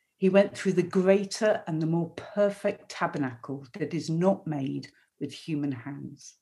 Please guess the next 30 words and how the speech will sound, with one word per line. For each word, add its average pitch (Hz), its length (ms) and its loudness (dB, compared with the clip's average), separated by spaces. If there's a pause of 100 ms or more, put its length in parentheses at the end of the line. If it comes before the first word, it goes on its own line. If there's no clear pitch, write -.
(1000)
That 190 180 2
is 196 220 2
to 175 60 -8
say, 165 320 0
is 147 300 -4
not 165 480 0
part - 640 -6 (180)
of 135 180 -10
creation. 135 720 -8 (1400)
He 180 120 0
did 208 260 0
not 202 260 4
enter 185 500 2
by 147 280 0
means 147 380 0
of - 180 -12
the 135 80 -8
blood 151 420 0
of - 200 -10
goats - 640 -8 (720)
and 147 200 -6
calves, 160 640 -4
but 147 120 -6
he 175 180 -4
entered 190 340 0
the 180 80 -2
most 170 380 -2
holy 165 540 0
place - 680 -10 (340)
once - 680 -2